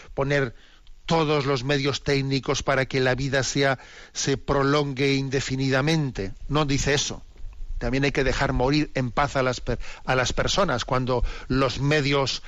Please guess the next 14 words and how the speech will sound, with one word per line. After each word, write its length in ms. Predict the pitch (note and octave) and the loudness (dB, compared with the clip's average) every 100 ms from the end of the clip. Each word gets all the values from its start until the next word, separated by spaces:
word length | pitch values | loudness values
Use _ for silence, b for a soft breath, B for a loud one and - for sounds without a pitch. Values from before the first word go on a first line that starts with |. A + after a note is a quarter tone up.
| B B B B B - | B B B B B -2
eh, 480 | C#3 C3+ C3+ C3+ D3 | 2 2 2 2 0
alternativos 920 | C#3+ C3 C#3+ C#3 C3 - F#3 C3+ A#2 | 0 0 0 0 -2 2 0 0 -4
para 300 | - B2+ A#2+ | -2 0 0
que 220 | A#2+ C3 B2+ | 0 -2 0
hacerles 440 | B2+ - D3 D#3 | -2 0 2 2
seguir 260 | - C#3+ D3 | 2 2 2
viviendo 380 | D3 C#3+ D3 C#3+ | 2 2 2 0
son 340 | - D3+ C#3+ | 2 0 0
desproporcionados. 1300 | C#3 - C#3 B2 - B2 G#2+ B2 A#2+ B2+ F#2+ F#2 - - - - - | -2 0 -2 -2 0 0 0 0 2 0 0 -6 -8 -8 -10 -4 -2
Bueno, 180 | G#2+ F2+ B B B B | -2 -4 B B B B
por 120 | B2 | 0
eso 160 | C3+ C#3 | 2 2
yo 220 | A#2+ D3 | 2 2
desconozco 840 | C#3 - C#3 C#3+ C#3+ - C#3+ - | 2 2 2 2 0 0 -2 -2